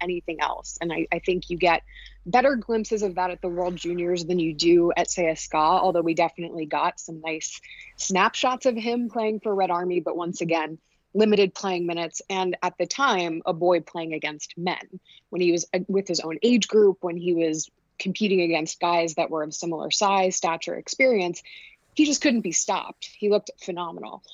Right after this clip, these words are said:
Um, but I think part of his hockey sense comes from the fact that he is absolutely fanatic about improving.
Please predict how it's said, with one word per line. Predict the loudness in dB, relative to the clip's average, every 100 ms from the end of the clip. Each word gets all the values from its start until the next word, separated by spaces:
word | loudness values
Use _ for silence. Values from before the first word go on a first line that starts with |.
| -20 _ _
Um, | 0 2 0 2
but | 4
I | 4
think | 4 2 2 -8
part | -2 4 6 4
of | 0
his | -2 -6 -4
hockey | -4 -4 -4 -8
sense | -8 -12 -14 -10
comes | -4 -2 -2
from | -2
the | -4
fact | 0 0 0 -4 -8
that | -8
he | 0 2
is | 2 0 -2 2
absolutely | 2 2 0 0 0 0 -2
fanatic | -2 -6 -4 -2 -2 -2 -2
about | 0 0 -2
improving. | -14 -6 -4 0 0 -2